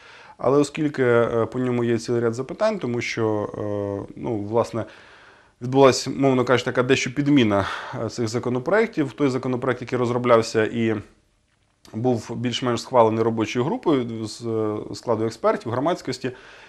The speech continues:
який пройшов експертизу Венеціанської комісії, е, власне, він якимось загадковим чином був замінений на інший. І, власне, е, на голосування вже потрапив трошки інший проєкт, який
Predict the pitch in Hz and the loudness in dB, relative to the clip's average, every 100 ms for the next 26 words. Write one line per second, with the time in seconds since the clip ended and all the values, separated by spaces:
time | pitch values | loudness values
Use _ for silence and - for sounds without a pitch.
0 | - - 120 131 120 131 - 120 113 - | -10 -4 -2 -2 -2 -2 0 -4 -4 -6
1 | 120 123 117 120 120 202 226 - 170 170 | -4 -4 -2 -4 -2 -2 -2 -2 -2 0
2 | 165 160 151 139 135 123 120 120 120 120 | 0 -2 -2 -2 0 2 2 2 0 2
3 | 165 170 139 151 143 139 123 127 127 135 | 0 0 -2 0 0 -2 -2 -2 -2 -2
4 | 123 - 151 127 127 120 127 135 127 123 | -2 -2 -2 0 -2 -2 -2 0 -2 -2
5 | 135 120 92 - 95 107 113 120 123 117 | 0 0 0 -4 -4 -4 -2 -4 -2 -4
6 | 110 117 110 113 113 117 113 113 110 113 | -2 -2 0 0 0 2 4 2 0 -2
7 | 120 - 160 170 120 127 120 123 120 113 | -2 -2 -2 0 -2 -4 -2 2 2 2
8 | 123 117 127 120 131 107 110 107 147 220 | -4 -2 -2 -2 -2 -4 -4 0 2 2
9 | - 117 147 | -2 0 0